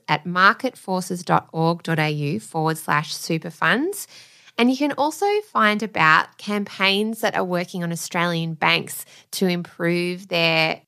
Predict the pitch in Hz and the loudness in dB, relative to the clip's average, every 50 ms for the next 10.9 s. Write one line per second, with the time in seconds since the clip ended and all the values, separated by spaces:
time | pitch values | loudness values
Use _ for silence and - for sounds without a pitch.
0 | _ - 175 170 175 170 170 170 160 165 180 185 - 180 160 156 151 - - - | _ -2 2 4 6 6 6 6 4 2 0 -2 -2 -2 -2 -2 -4 -4 -4 -4
1 | 147 143 143 143 156 - - 165 160 - 170 - - - 165 - - - 180 170 | -2 -2 -2 -4 -6 -6 -6 -6 -4 -4 -6 -2 0 2 2 2 0 -2 -2 0
2 | 165 165 160 160 156 156 156 160 - - 156 - - 165 165 165 - 196 190 185 | 0 0 0 0 0 -2 -4 -6 -8 -10 -12 -4 0 0 0 0 0 -2 -2 -2
3 | 185 - 156 151 151 - 156 143 139 135 131 131 - - - - - - 160 165 | -4 -4 -4 -4 -2 -2 -2 -2 -2 -2 -2 -4 -4 -4 -8 -12 -4 -2 -2 -2
4 | - - - - - 196 220 233 226 240 233 233 226 214 220 214 - - 170 165 | -2 -4 -6 -2 2 2 2 4 2 2 2 2 0 0 -2 -4 -4 -4 -4 -4
5 | - - 170 165 160 165 160 147 - - - 147 147 151 147 151 151 - 151 147 | -4 -6 -6 -6 -2 0 0 0 0 -2 -6 -4 -4 -2 -4 -4 -6 -8 -6 -6
6 | - 143 143 139 139 147 135 - - - - _ _ _ _ _ _ _ _ _ | -6 -6 -6 -8 -8 -8 -10 -10 -10 -12 -14 _ _ _ _ _ _ _ _ _
7 | - - - - - - - 156 175 185 - - - - - - _ _ _ - | -10 -10 -10 -10 -14 -10 -2 2 4 4 4 2 -2 -14 -18 -18 _ _ _ -12
8 | 165 160 - - 175 - - - 147 131 - - - _ _ _ _ _ _ _ | -12 -8 -6 -6 -6 -4 -2 -2 -2 -2 -2 -4 -8 _ _ _ _ _ _ _
9 | _ - 190 196 196 247 294 294 - 403 415 403 - - - 240 226 226 233 220 | _ -2 0 2 4 6 4 4 4 2 0 0 0 0 2 4 4 4 4 2
10 | 214 202 202 190 170 170 165 160 160 160 156 156 147 143 139 139 143 | 0 0 2 2 4 4 2 2 0 -4 -6 -8 -8 -8 -8 -10 -10